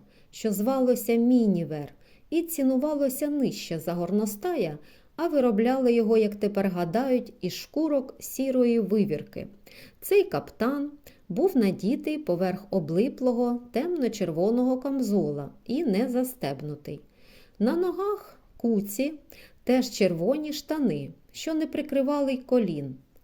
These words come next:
Узутий був Седрік у такі самі постоли, як на селянах, тільки з тоншої шкіри і стягнені спереду золотими пряжками.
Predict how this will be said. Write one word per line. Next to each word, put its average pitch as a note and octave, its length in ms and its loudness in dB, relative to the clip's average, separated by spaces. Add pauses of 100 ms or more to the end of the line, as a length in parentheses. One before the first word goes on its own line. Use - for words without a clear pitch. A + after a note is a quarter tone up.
(220)
Узутий E3+ 640 0
був B3+ 220 -2
Седрік C4 580 -2 (320)
у A3+ 80 -4
такі C#4+ 320 0
самі D#4+ 420 -4
постоли, B3+ 800 0 (160)
як B3+ 200 0
на B3+ 120 6
селянах, C#3 640 -2 (340)
тільки B3+ 340 0
з B3+ 100 -8
тоншої G3+ 580 2
шкіри D#4 540 -2 (240)
і D4 120 -2
стягнені B3+ 640 0
спереду A#3 580 0
золотими F#3 560 0
пряжками. C#3 640 -8